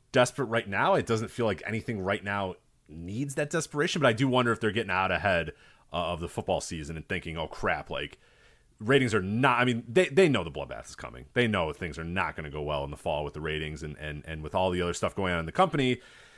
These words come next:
Yeah, I don't know. It, it's, it's, um, yeah, it'll be interesting to see what, what ends up happening with this. But, uh, I, I do not think, unfortunately, guys, I do not think Raw will immediately get good overnight just because now it is T V fourteen and,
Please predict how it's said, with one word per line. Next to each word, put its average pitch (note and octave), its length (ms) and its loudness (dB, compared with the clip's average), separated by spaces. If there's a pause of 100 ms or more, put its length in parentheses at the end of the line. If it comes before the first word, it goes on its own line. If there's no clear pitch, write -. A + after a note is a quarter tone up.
(360)
Yeah, G3 280 4 (140)
I D#3 120 10
don't C3+ 120 10
know. G#2 120 4
It, A#2 160 4
it's, C3 280 2
it's, - 720 -2
um, F2+ 540 0 (200)
yeah, C3 120 8
it'll A2 120 6
be G#2 80 2
interesting E2+ 240 -6
to D#2 40 -10
see D2+ 220 -6
what, C2+ 180 -10
what D#2+ 140 -6
ends D2 180 -10
up C#2 60 -12
happening C#2+ 260 -10
with C2 80 -14
this. B1+ 220 -12
But, - 260 -12
uh, C2+ 140 -6 (160)
I, D#2+ 160 -8
I D#2+ 80 -2
do F#2+ 120 -6
not C3 280 4
think, A#2 360 0
unfortunately, G#2 580 -2
guys, F#2 280 0
I E2+ 40 -4
do E2 100 -6
not D#2 180 -6
think E2+ 180 -8
Raw D#2 200 -2
will D2 240 -6
immediately D2+ 320 -8
get C#2 260 -10
good C#2 220 -8
overnight C2+ 480 -12
just - 180 -18
because B1+ 240 -14
now C2 160 -12
it A#1 60 -14
is - 80 -16
T - 100 -12
V B1+ 100 -12
fourteen C2 440 -12
and, C2 100 -12